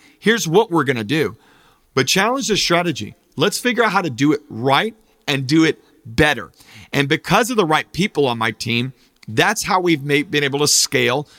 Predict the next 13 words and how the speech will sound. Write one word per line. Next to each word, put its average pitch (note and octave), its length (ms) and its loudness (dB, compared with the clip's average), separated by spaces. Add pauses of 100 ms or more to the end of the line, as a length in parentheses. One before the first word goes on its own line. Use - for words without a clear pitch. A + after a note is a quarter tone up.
to - 80 -4
now C3 140 0
reaching C3 340 -4
thousands D#3 500 -2
of E3 80 -4
people A#2+ 320 -6
in A2+ 140 -8
multiple B2+ 420 -2
locations, B2+ 720 -2 (460)
because C#3+ 280 0
scaling D#3+ 760 0 (100)
takes - 540 0 (340)
people. G#3+ 440 -2